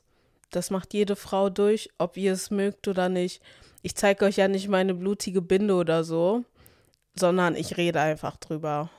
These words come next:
Wenn euch das unangenehm ist, dann, ja, könnt ihr ein bisschen aus <laughs> eurer Komfortzone rauskommen oder halt nicht. Oder ihr hört euch die Podcast-Folge halt nicht ab. Anyway, ich hatte mit elf meine Periode. Ich weiß das noch ganz genau.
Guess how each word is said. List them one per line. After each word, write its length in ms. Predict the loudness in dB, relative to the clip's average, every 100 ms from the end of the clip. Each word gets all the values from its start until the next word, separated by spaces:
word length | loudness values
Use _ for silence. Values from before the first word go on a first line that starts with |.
| _ _ _ _ _
Wenn 120 | -4
euch 80 | -2
das 320 | 2 0 -2 0
unangenehm 720 | 6 8 8 6 6 4 6
ist, 380 | 6 4 0 4
dann, 420 | 4 2 -4 -8 _ _ _ -10
ja, 240 | -8 -8 -12 -18 _ _ _ _ _ _ _ _ _ _ _ _ -4
könnt 220 | -2 2
ihr 80 | 0
ein 80 | 0
bisschen 360 | -4 -4 -4
aus 180 | -4 -4
<laughs> 140 | 2
eurer 100 | 4
Komfortzone 960 | 4 4 2 4 4 4 4 -4 -2 0
rauskommen 580 | 2 2 0 2 2 2
oder 240 | 0 0
halt 220 | 0 -2 -2
nicht. 340 | -4 -6 -14 _ -20 -20 -6
Oder 200 | 0 2
ihr 120 | 4
hört 160 | 2 0
euch 100 | -4
die 100 | -6
Podcast-Folge 640 | -6 -8 -6 -8 -6 -4
halt 200 | -6 -8
nicht 220 | -12 -14 -12
ab. 120 | -6
Anyway, 380 | 0 4 8 6
ich 120 | 6
hatte 160 | 2 4
mit 180 | 2 4
elf 400 | 6 8 8 4 -8 -6
meine 280 | -2 0 0
Periode. 920 | 0 2 4 4 4 4 4 4 2 0
Ich 140 | 0
weiß 180 | 0 2
das 180 | -2 -6
noch 160 | -4
ganz 260 | -2 -2 -2
genau. 520 | -2 0 2 2 2